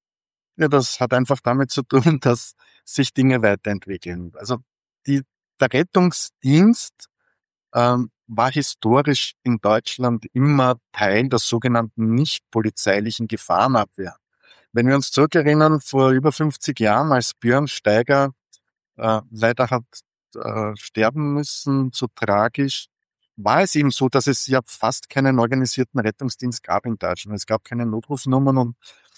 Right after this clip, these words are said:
der Rettungsdienst, der schlussendlich nach, nach über einer Stunde, eineinhalb Stunden tatsächlich gekommen ist, das war ein, ich sag's einmal ganz lapidar, so ein, ein, ein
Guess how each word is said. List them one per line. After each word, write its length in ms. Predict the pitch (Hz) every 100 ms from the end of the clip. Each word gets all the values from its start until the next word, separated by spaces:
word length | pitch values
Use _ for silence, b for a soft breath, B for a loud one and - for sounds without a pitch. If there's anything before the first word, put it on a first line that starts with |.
| b -
der 140 | 127 110
Rettungsdienst, 800 | 117 - 156 139 143 147 - 151
der 100 | 139
schlussendlich 760 | 147 135 110 127 139 139 -
nach, 320 | 131 127 117 -
nach 400 | 127 117 - _ 131
über 260 | 131 131 131
einer 180 | 127
Stunde, 340 | 123 - 127 127
eineinhalb 380 | 117 120 127 -
Stunden 420 | 127 117 123 117
tatsächlich 400 | 113 - 123 117
gekommen 480 | 127 - 110 123 131
ist, 220 | 135 - b b b b -
das 260 | 120 - 110
war 260 | 113 135
ein, 440 | 123 120 123 123 120 _ b b
ich 120 | - -
sag's 260 | 117 -
einmal 180 | 131 120
ganz 380 | 113 113 - -
lapidar, 600 | 107 104 110 - 107 107
so 160 | - 117
ein, 200 | 113 110
ein, 380 | 110 107 104 -
ein 300 | 110 107